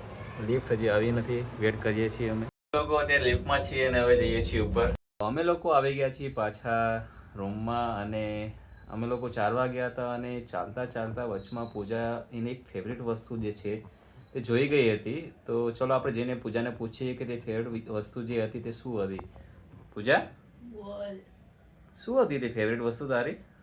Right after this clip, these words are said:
Speaker 2: એમાં વેફર બિસ્કિટ હતા.
Speaker 1: હા.
Speaker 2: અને માવાની ચીકી હતી, એ મને બહુ ભાવે છે, એટલે જોઈ લીધી, એટલે લઈ લીધું.
Speaker 1: તે તો હા, આવીને તરત ચાલુ થઈ ગઈ ખાવા માટે તો.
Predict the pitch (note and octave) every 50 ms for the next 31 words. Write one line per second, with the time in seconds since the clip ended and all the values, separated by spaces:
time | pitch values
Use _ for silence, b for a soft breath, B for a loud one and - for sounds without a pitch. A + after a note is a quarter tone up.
0 | - - - - G#3 G#3+ G#3 G#3+ A3+ A3+ A#3 A#3+ A3+ G#3+ G3+ G3 G#3+ B3 A#3 A3
1 | G#3+ A3 A3 - - G#3 A3+ A3 - A#3 G3 - - G3 G#3 B3+ D4 - - -
2 | - - - - - F#2+ F#2+ G2+ A2+ - G3 G3 G3+ G3+ G3+ G3+ G3 G3 G3 G3+
3 | G3+ G#3 G#3 A3 A3+ A3+ - - A#3 A3+ A3+ G#3+ G#3 A3 G3 F#3+ F#3+ - - -
4 | - - - - - _ - - G3+ G3+ G3 G3 G3 G3+ G3+ G#3 A3 A3 G#3 G3+
5 | F#3 F#3 F#3 F#3 F3+ - - - - - - - - G#3 A3 G#3+ G#3+ G3+ A#3 A#3+
6 | A#3+ A#3 A3 G#3+ G#3 G3 G3 F#3+ G3 G3 G3 - - - B3 C#4 D4 D4+ D4+ C#4+
7 | B3+ A#3 A3 G3+ G#3+ G#3 - - - - - - - - - - _ _ _ _
8 | B2+ C3 - F3+ F3 D#3+ C#3 A#2 A#2+ C3+ D3 D3 C3+ C#3 D#3 E3 E3 D#3+ - D3+
9 | D#3+ F3+ F3 - D3+ C#3+ D#3+ F3 E3 - F3+ E3+ E3+ E3+ F3 F3 E3+ E3+ - C3+
10 | C3+ C#3+ D3+ D3+ D#3+ D#3 D#3 D3+ D#3 D3+ D3+ D#3